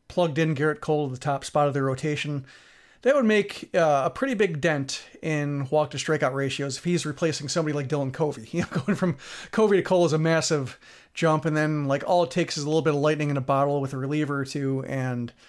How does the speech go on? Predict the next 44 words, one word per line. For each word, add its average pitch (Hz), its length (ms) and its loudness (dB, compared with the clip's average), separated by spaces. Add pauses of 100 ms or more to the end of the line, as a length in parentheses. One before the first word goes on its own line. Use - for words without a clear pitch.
(300)
a - 80 -8
little 143 180 -4
bit 143 120 0
of 135 80 -2
improvement 143 420 0
from, 135 280 -4
say, 147 200 -2
Reynaldo 143 380 2
Lopez, 165 560 2
and, 143 580 -4 (160)
you 240 80 0
know, 214 100 4
your 175 360 4
walk 175 240 4
to 165 80 -6
strikeout 165 400 2
ratio 147 360 -2
is 135 120 -4
there. 156 200 4
It 127 100 -6
requires 185 440 0
less 170 240 0
work. 196 220 2
It 151 40 -6
just, 160 280 -4 (380)
you 214 100 2
need 208 80 4
the 180 60 4
right 185 160 6
guys 175 240 2
in 143 40 -4
the 156 80 2
right 151 160 4
spots, 226 360 0
but 160 200 2
it 165 60 -10
needs 170 280 0
fewer 185 460 2
right 156 200 2
guys 151 220 2
for - 120 -8
it 131 60 -10
to - 60 -6
happen. 139 340 -2